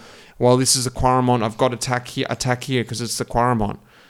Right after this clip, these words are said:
Maybe that's the time to go is after the Quaremont. Maybe it's time to go before it because you're at that number.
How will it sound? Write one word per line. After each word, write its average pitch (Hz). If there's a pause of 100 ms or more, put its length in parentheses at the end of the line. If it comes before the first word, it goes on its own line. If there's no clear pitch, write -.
(200)
Maybe 123
that's 123
the -
time 117
to 117
go 117
is 113
after 117
the 110
Quaremont. 110
Maybe 117
it's -
time 113
to 110
go 110
before 107
it -
because 107
you're 107
at 98
that 101
number. 101